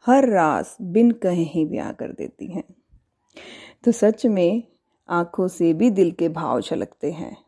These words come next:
और अगर किसी की सच्चाई देखनी है तो उसकी आंखों में देख। वो हम कहते हैं ना,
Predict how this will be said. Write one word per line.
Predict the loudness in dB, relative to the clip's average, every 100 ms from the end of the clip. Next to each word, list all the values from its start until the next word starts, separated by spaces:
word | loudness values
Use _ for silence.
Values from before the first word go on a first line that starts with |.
| -10
और | -2
अगर | 2 2
किसी | 2 -4 -4 -6
की | -4 -8
सच्चाई | -6 -6 0 2 2
देखनी | 4 2 2 2 4
है | 4 0 -4 _ _ _ _
तो | -8
उसकी | -4 -4 -4 -6 -4
आंखों | -6 -6 -2 0
में | 2 0
देख। | -4 -8 -8 -16 _ _ _ _ -4
वो | 0
हम | 0
कहते | 2 2 2 0
हैं | 2 2
ना, | 2 -2 -6